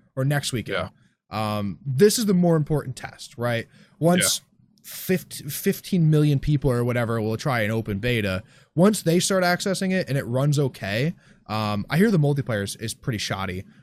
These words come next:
Speaker 1: at the moment as well. There's a lot of disconnection issues, and that's server side for Square Enix. I'm never a huge fan of Square Enix. Um,
Speaker 2: Not just that, there's actually a lot of glitches, like, uh, <clears throat> like visual glitches as well. Like
Speaker 1: Sure.
Speaker 2: old stuff you see in video games all the time, but, like,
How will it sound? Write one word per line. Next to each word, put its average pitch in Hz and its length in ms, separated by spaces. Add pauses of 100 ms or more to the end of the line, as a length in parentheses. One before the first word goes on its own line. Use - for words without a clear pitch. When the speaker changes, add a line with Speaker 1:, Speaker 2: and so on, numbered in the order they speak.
Speaker 1:
at 104 160
the 107 100
moment 98 340
as 101 120
well. 98 200
There's 107 120
a 113 40
lot 113 160
of 104 60
disconnection 101 520
issues, 98 360
and 101 100
that's 117 180
server 104 380
side 95 340
for 101 80
Square 92 280
Enix. 98 200
I'm 98 80
never 113 200
a 98 40
huge 98 160
fan 95 140
of 87 40
Square 92 260
Enix. 92 200 (420)
Um, 95 460 (640)
Speaker 2:
Not 143 280
just 131 240
that, 123 340
there's 113 220
actually 120 320
a 107 80
lot 104 160
of 98 80
glitches, 110 560
like, 98 340
uh, 135 480 (160)
<clears throat> 185 200
like 131 180
visual 131 360
glitches 101 440
as 95 100
well. 107 320
Like 95 160
Speaker 1:
Sure. 139 180 (140)
Speaker 2:
old 214 240 (180)
stuff 208 320
you 151 120
see 143 180
in 120 80
video 110 240
games 104 260
all 98 120
the 95 80
time, 104 240
but, 92 80
like, 87 180